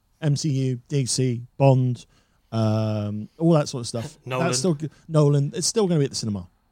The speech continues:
Speaker 1: Yeah, th-, that, that's absolutely it. But I think, I think some studios will probably be now quite open. I mean, Universal were quite open to sort of releasing stuff on home entertainment and home streaming, much to the annoyance of cinemas, and we've covered that in a, in a previous episode.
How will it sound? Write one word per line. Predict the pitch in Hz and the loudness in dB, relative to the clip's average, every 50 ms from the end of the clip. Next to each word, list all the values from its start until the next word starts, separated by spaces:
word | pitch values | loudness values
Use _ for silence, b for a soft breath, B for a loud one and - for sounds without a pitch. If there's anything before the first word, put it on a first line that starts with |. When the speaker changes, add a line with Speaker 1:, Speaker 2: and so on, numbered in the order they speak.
| _ _ - | _ _ 0
Speaker 1:
Yeah, | 160 151 143 139 139 | 2 2 2 2 0
th-, | 147 165 160 175 | -2 -2 0 0
that, | 185 180 170 175 | 0 0 0 -2
that's | 165 160 127 165 | -6 -6 -6 -8
absolutely | 156 127 - - 156 147 139 127 | -10 -10 -10 -8 -8 -6 -4 -4
it. | 110 104 | -6 -6
But | 127 131 | -6 -6
I | 131 147 | -4 -4
think, | - - 185 180 170 - - B B B B B B B B - | 0 2 2 2 2 0 -6 B B B B B B B B -6
I | - 156 | -4 -2
think | 147 - 190 196 185 - - | 0 2 2 2 2 0 -4
some | - - 185 180 170 | -6 -2 0 0 0
studios | 160 - 190 175 165 143 | 0 0 2 2 2 2
will | 160 147 | 0 -2
probably | - - 160 165 160 147 | -4 -4 -2 0 0 0
be | 147 151 | 0 0
now | 139 143 139 139 135 131 | 0 2 2 0 0 -2
quite | - - - 143 139 139 135 135 - - _ _ _ _ _ _ _ _ _ _ _ _ - | -4 -8 -6 -2 0 2 2 2 0 -4 _ _ _ _ _ _ _ _ _ _ _ _ 2
open. | 143 156 147 - 156 165 175 - | 4 4 4 4 2 2 2 2
I | 160 | 2
mean, | 180 170 139 | 0 2 2
Universal | 147 143 135 131 139 135 - - - 107 | 2 2 2 2 2 2 2 0 -4 -6
were | 101 | -8
quite | - - 104 104 - | -6 -8 -10 -8 -6
open | 110 113 104 - 110 | -8 -8 -6 -6 -6
to | 104 - 107 98 | -6 -4 -4 -4
sort | - 123 113 107 | -2 -2 -2 -2
of | 101 107 | -2 -2
releasing | 113 113 113 107 - - 113 107 | 0 0 0 0 -2 -4 -6 -6
stuff | 104 - - 104 - - | -6 -4 -6 -6 -6 -6
on | 107 104 | -6 -6
home | 95 104 101 98 110 101 104 - _ - | -4 -4 -4 -4 -4 -6 -8 -12 _ -12
entertainment | 113 104 101 - - 113 101 101 104 104 | -10 -10 -10 -8 -6 -4 -4 -4 -4 -6
and | - 101 | -6 -6
home | 92 104 98 101 | -6 -4 -4 -6
streaming, | - - 127 113 113 104 98 95 92 b b b b b b b | -4 -2 0 0 0 0 -2 -4 -8 b b b b b b b
much | 147 127 139 - - - | -12 -12 -10 -10 -6 -4
to | 127 113 | -4 -2
the | 110 120 110 113 120 - | 0 0 0 0 -2 -2
annoyance | - 113 113 113 104 104 113 - | -2 -2 0 0 0 -2 -4 -6
of | - 110 | -6 -4
cinemas, | - 175 156 113 98 98 | 0 0 0 0 0 -2
and | 110 110 | -2 -4
we've | 104 - | -4 -2
covered | - - 139 98 107 101 | 0 0 0 0 0 -6
that | - - - - - | -10 -12 -12 -12 -10
in | 95 | -10
a, | 95 92 95 - | -10 -10 -10 -14
in | 120 104 | -18 -20
a | - | -18
previous | - 120 104 98 98 117 | -16 -14 -14 -8 -4 -2
episode. | 120 110 - - 98 87 - | -2 -2 -2 -4 -6 -6 -6